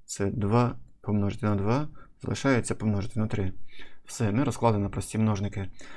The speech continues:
Записуємо т-, тоді Н С Д, найбільший спільний дільник. Н С Д.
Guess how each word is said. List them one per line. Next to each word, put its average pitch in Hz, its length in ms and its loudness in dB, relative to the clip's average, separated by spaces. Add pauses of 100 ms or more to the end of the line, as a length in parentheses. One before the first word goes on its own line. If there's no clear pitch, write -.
(160)
Записуємо 110 540 2
т-, - 160 -4 (340)
тоді 110 400 6 (800)
Н 117 140 8
С 113 140 4
Д, 101 240 4 (420)
найбільший 110 760 4
спільний 98 720 2
дільник. 101 520 2 (1600)
Н 98 140 2
С 95 180 0
Д. 110 320 4